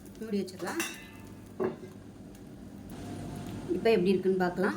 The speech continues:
பாருங்க, நல்லா அருமையா வந்துருச்சு. விருப்பப்பட்டா நீங்க திருப்பி போட்டுக்கலாம். இப்போ நமக்கு அருமையான சட்னியும் ஊத்தப்பமும் ரெடி ஆயிடுச்சு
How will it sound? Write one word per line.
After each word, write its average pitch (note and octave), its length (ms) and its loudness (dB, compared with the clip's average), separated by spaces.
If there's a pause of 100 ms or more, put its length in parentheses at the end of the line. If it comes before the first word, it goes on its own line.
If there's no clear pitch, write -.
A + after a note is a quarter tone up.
(1800)
பாருங்க, F#3 340 2
நல்லா G3 220 0
அருமையா F3+ 340 6
வந்துருச்சு. E3+ 400 -2 (640)
விருப்பப்பட்டா B3+ 520 2
நீங்க A3 200 2
திருப்பி G#3+ 280 0
போட்டுக்கலாம். F3+ 440 4 (2000)
இப்போ A3 200 6
நமக்கு G3 280 6
அருமையான G#3 460 6 (300)
சட்னியும் G#3 500 4 (460)
ஊத்தப்பமும் G#3 560 4 (240)
ரெடி F#3+ 180 2
ஆயிடுச்சு F3 240 0